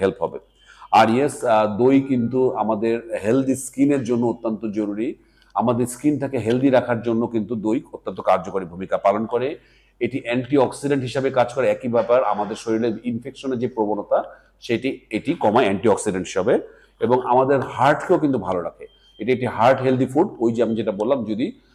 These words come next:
স্কিমড মিল্ক ব্যবহার করা দই যদি আপনি ব্যবহার করেন তাহলে অবশ্যই এটা হার্ট হেলদি ফুড হিসাবে কাজ করে। এটি শরীরের ন্যাচারাল ময়েশ্চারাইজার হিসাবে কাজ করে, আমাদের শরীরে হাইড্রেশন বাড়ায়, ময়েশ্চারাইজার হিসাবে কাজ করে এবং আপনার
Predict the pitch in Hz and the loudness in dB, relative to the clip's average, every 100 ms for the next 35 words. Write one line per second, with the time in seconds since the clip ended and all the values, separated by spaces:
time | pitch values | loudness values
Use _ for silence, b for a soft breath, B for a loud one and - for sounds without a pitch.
0 | b - - - 208 170 151 151 131 127 | b -16 -6 0 2 4 4 4 4 4
1 | 123 123 123 107 117 107 110 110 104 104 | 4 4 2 4 2 2 -2 0 2 4
2 | 120 117 120 139 147 101 101 107 98 98 | 2 2 2 2 0 0 2 0 -2 -4
3 | - 101 95 - 98 95 95 95 - 92 | -10 -8 -4 0 0 2 -4 -4 -6 -8
4 | - 95 90 - - 117 233 _ b b | -4 -2 -2 -2 -2 -2 -4 _ b b
5 | b - 107 131 127 131 127 123 127 117 | b -8 -2 0 0 2 2 4 4 4
6 | 123 135 127 110 123 127 165 151 131 113 | 4 4 4 4 4 2 2 2 0 -2
7 | 110 104 92 - 90 98 101 - 113 107 | -4 -4 -6 -4 0 0 0 -2 0 0
8 | 117 117 b b - 113 117 110 123 127 | 0 -4 b b -4 0 0 -2 -4 0
9 | 117 113 120 107 107 117 - 120 113 107 | 2 4 4 2 0 0 0 0 0 -4
10 | 110 104 - 113 120 110 98 92 104 107 | -2 -2 0 -2 0 0 -2 -4 -2 -2